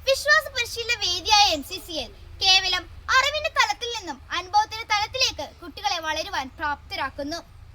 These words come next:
മാതാപിതാക്കളിലും ഇടവക സമൂഹത്തിലും മുതിർന്ന സഹോദരങ്ങളിലും സുവിശേഷത്തിന്റെ അഭാവമാണ് കാണുന്നത്. അതാണ് വിശ്വാസ പരിശീലനത്തിന്റെ ഏറ്റവും വലിയ പ്രതിസന്ധി. അൻപതോ അറുപതോ വർഷങ്ങൾക്ക് മുൻപുള്ള തലമുറ അറിവിന്റെ തലത്തിൽ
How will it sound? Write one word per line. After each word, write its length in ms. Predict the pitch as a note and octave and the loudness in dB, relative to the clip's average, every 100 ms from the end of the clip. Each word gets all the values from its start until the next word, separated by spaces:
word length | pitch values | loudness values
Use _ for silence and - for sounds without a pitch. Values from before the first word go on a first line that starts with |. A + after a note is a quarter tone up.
| - - - - - | -20 -20 -20 -20 -2
മാതാപിതാക്കളിലും 960 | A4+ A#4 A#4 A#4 A4+ A#4 A4+ A4 A4 A4 - - B4 | 0 4 2 2 0 0 -2 -4 -4 -8 -20 -10 -4
ഇടവക 500 | C#5 C#5+ D5 D#5 G#4 | -2 0 0 0 0
സമൂഹത്തിലും 580 | G4+ G4 A4 F#4 D4 - - - | -4 -6 -8 -8 -10 -10 -20 -14
മുതിർന്ന 360 | F#4+ G4 G4+ | -10 -8 -8
സഹോദരങ്ങളിലും 920 | A#4 A4 - G#4 A4+ B4+ G#4+ F4+ D4 A#3+ - - | -6 -8 -6 -6 -2 -4 -4 -6 -8 -10 -20 -18
സുവിശേഷത്തിന്റെ 680 | G#4+ G#4+ B4 B4+ A4+ - F#4 | -12 -6 0 0 -2 -14 -8
അഭാവമാണ് 680 | D#4 C#4 E4+ E4+ G4+ E4 C#4 | -6 -4 -2 0 0 0 -6
കാണുന്നത്. 500 | C#4 C#4+ C#4+ C#4+ E4 - - - - - | -4 -6 -6 -6 -8 -8 -20 -20 -20 -8
അതാണ് 720 | F4 F#4+ G4 G4 F#4 - - | -2 2 2 0 -4 -14 -16
വിശ്വാസ 380 | A4+ - A#4 C5 - A4 | -12 -2 2 2 0 -10
പരിശീലനത്തിന്റെ 680 | G#4+ A4 A#4 A4 F4 C#4+ - | -10 -8 -8 -8 -8 -12 -10
ഏറ്റവും 420 | D4+ D#4+ - - | -10 -10 -10 -10
വലിയ 140 | D#4 C4 | -10 -12
പ്രതിസന്ധി. 560 | B3+ B3+ C#4 C4 - - - - - - - - | -14 -16 -14 -12 -12 -14 -20 -20 -20 -20 -10 -2
അൻപതോ 420 | C5 C#5 D#5 D#5+ C5 | -2 0 0 4 2
അറുപതോ 320 | A#4+ B4+ C5+ | 2 -4 0
വർഷങ്ങൾക്ക് 440 | G#4 - G4+ A4+ A4 | -2 -4 -10 -10 -10
മുൻപുള്ള 360 | G4 F4+ A4 | -12 -10 -8
തലമുറ 340 | G#4 E4+ D#4 D4+ B3 - - - | -6 -8 -4 -6 -6 -12 -12 -4
അറിവിന്റെ 380 | F#4 G4+ A4 A4+ | -4 -4 -12 -2
തലത്തിൽ 380 | G#4+ G#4 G4+ | 0 0 -4